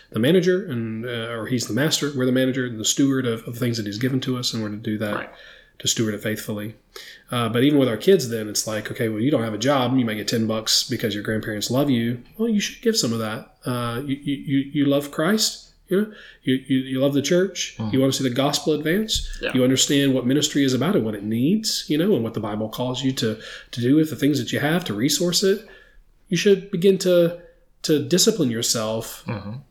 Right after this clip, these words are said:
Speaker 1: to think in that way as an aspect
Speaker 2: Right.
Speaker 1: of your worship.
Speaker 2: Yeah.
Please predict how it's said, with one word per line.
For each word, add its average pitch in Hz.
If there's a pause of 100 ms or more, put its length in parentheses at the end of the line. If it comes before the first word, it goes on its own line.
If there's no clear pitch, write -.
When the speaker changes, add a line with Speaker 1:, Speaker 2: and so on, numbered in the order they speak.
Speaker 1:
to 127
think 139
in 127
that 123
way 113
as 110
an 110
aspect 104
Speaker 2:
Right. 117
Speaker 1:
of 107
your 104
worship. 104 (320)
Speaker 2:
Yeah. -